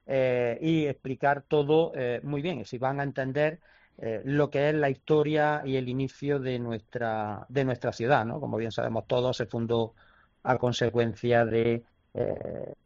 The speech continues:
para conquistar previamente el Reino Nazarí de Granada y luego, eh, siguió con, con la ciudad, eh, la, la construcción de la ciudad, eh, para la, eh, la firma de las capitulaciones, eh,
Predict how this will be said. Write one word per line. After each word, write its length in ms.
para 400
conquistar 600
previamente 560
el 120
Reino 220
Nazarí 340
de 100
Granada 480
y 120
luego, 380
eh, 180
siguió 480
con, 320
con 200
la 120
ciudad, 680
eh, 540
la, 180
la 180
construcción 340
de 80
la 80
ciudad, 360
eh, 480
para 840
la, 260
eh, 140
la 260
firma 300
de 60
las 80
capitulaciones, 920
eh, 540